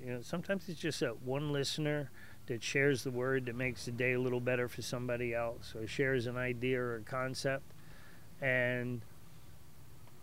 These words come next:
like in, in any other aspect of life, sometimes you can do a little tiny thing that starts to make a difference. Like, maybe we don't have a million dollars to contribute today, but if a million of us contribute a one,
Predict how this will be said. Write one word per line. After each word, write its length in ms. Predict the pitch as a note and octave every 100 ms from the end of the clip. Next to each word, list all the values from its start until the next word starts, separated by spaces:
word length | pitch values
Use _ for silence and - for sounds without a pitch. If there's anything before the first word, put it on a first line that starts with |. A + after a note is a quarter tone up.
| - - - - F3
like 280 | D#3 D3 A#2+
in, 240 | D#3+ D3 C#3+ D#3+
in 120 | D3
any 240 | D#3+ F3
other 200 | E3 D#3+
aspect 560 | D3 D3+ D3 - C#3+ -
of 80 | C#3+
life, 200 | C#3 A2+
sometimes 480 | D3 C#3+ E3+ D#3+ D3
you 80 | C#3+
can 160 | C#3+
do 140 | C3+ A#2
a 20 |
little 300 | B2 F3+ F#3
tiny 380 | - F3 E3+ D#3
thing 340 | - D#3+ B2+ - - - - - - - C#3+
that 180 | C3 A#2+
starts 380 | - D#3 C3+ -
to 80 | C3+
make 220 | C3 A#2+
a 20 |
difference. 520 | C3 C3+ - D3+ - -
Like, 100 | - -
maybe 360 | D3 D3 D3+
we 240 | C#3+ C3+ C3+
don't 240 | C#3+ C#3+
have 260 | B2 D3 C3+
a 60 |
million 340 | C3+ C#3+ C#3 C#3
dollars 460 | C#3 C#3+ C#3+ C3
to 100 | -
contribute 540 | B2 C3 - F#3 E3 A#2+
today, 260 | C3 B2+
but 180 | B2 B2
if 140 | A2+
a 60 | B2+
million 400 | C3 C#3 C#3 C3+
of 120 | C3
us 180 | C3+ -
contribute 500 | - B2 D3+ C#3 C3+
a 80 | B2
one, 400 | B2+ D#3+ B2+